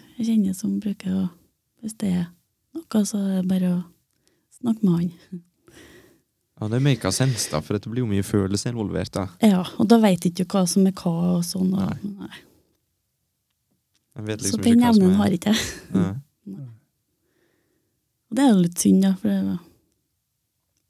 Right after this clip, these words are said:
Speaker 1: men jeg kan jo merke at de er åt med meg, det, jeg har jo sett også, men jeg klarer ikke å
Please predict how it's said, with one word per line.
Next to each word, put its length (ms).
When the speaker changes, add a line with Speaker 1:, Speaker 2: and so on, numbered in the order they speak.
Speaker 1:
men 160
jeg 560
kan 140
jo 100
merke 320
at 80
de 240
er 80
åt 180
med 140
meg, 220
det, 160
jeg 400
har 100
jo 140
sett 380
også, 140
men 160
jeg 140
klarer 240
ikke 160
å 140